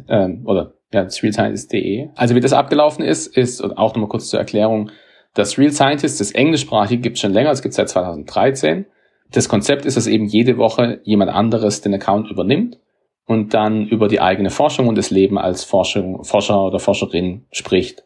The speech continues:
Und der englische Account hat inzwischen sowas wie, ich glaub, knapp neunzigtausend oder sogar über neunzigtausend Follower. Also ist ein großes Projekt. Und ich habe zuerst beim englischsprachigen angefangen. Also zuerst war ich einer dieser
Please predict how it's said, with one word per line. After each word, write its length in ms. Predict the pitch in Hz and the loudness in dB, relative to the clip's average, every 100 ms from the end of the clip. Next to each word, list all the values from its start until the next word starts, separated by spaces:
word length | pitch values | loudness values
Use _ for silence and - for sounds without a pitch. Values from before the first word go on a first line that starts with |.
| _ - - - _ - | _ -20 -20 -20 _ -4
Und 200 | 98 98 | -2 2
der 160 | 87 | 2
englische 300 | 107 135 131 | 4 4 4
Account 340 | 117 107 104 - | 2 2 2 0
hat 100 | - | -4
inzwischen 340 | 82 107 101 | -2 0 0
sowas 300 | - 92 - | 0 -2 0
wie, 260 | - 87 87 | -4 -4 -6
ich 80 | - | -2
glaub, 220 | 98 - 95 - | -2 -2 -10 -6
knapp 260 | - 92 - | -2 -2 2
neunzigtausend 840 | 92 101 - - 92 87 - - | 2 2 0 0 2 2 -4 -6
oder 120 | 101 | -2
sogar 180 | 104 85 | 0 0
über 140 | 98 | 2
neunzigtausend 500 | 87 87 - 87 - | 0 0 0 0 0
Follower. 360 | - 95 92 95 | -2 -2 0 0
Also 180 | 92 101 | 2 2
ist 100 | 104 | 2
ein 60 | |
großes 380 | 98 95 90 - | 2 2 2 -2
Projekt. 400 | 92 113 143 - _ - | 2 2 2 -6 _ 2
Und 400 | 107 107 101 110 | 2 2 0 -2
ich 100 | 120 | -2
habe 120 | - | 0
zuerst 340 | 110 117 - | 0 0 2
beim 340 | 107 98 95 - | 0 0 -4 -2
englischsprachigen 640 | 117 147 139 143 131 135 123 | 0 2 2 0 2 0 0
angefangen. 720 | 123 147 135 147 147 165 - _ _ - | 0 -2 0 -2 -2 -8 -16 _ _ -4
Also 160 | 113 113 | -2 0
zuerst 480 | - - 147 - 117 | 2 4 4 2 2
war 220 | 110 123 | 4 2
ich 240 | 120 - | 0 0
einer 200 | 107 117 | 2 2
dieser 500 | 117 104 107 - - | 2 2 2 0 -8